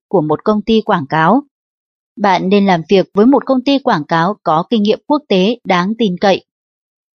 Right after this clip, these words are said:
Rất may là đa số các công ty quảng cáo lớn hiện nay đều nằm trong mạng lưới toàn cầu kết nối với những chuyên gia giỏi ở từng vùng trên thế giới.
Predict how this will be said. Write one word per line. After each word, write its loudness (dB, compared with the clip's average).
Rất -2
may 2
là 0
đa 2
số 0
các -2
công 0
ty 2
quảng 0
cáo -2
lớn -2
hiện -2
nay 0
đều 2
nằm 2
trong 2
mạng 0
lưới 0
toàn 0
cầu 0
kết -2
nối 2
với 0
những 0
chuyên 0
gia -2
giỏi -2
ở -2
từng -2
vùng -2
trên -2
thế 0
giới. 4